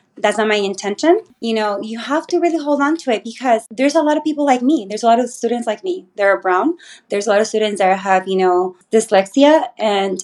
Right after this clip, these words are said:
you have to hold on to it because, for example, me, I wanna make a difference in my community.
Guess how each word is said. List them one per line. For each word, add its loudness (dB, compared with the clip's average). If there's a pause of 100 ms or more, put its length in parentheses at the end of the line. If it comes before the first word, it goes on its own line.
you -6
have 0
to 0
hold 2
on 0
to -4
it 2
because, 0 (120)
for 2
example, 2
me, -4
I -4
wanna 2
make 2
a 0
difference -2
in -8
my -2
community. -2